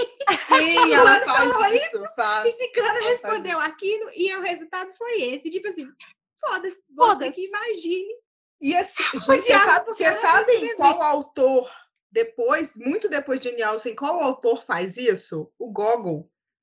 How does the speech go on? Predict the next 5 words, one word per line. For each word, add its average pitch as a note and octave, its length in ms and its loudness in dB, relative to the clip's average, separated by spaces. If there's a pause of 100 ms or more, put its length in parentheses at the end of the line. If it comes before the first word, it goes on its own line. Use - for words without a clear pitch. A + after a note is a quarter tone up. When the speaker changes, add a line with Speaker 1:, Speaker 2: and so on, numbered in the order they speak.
(540)
Speaker 1:
Liter-, A3 360 0
li-, A3+ 260 -2
literatura B3 600 2
russa, C#4 580 0
hein? B3+ 240 -4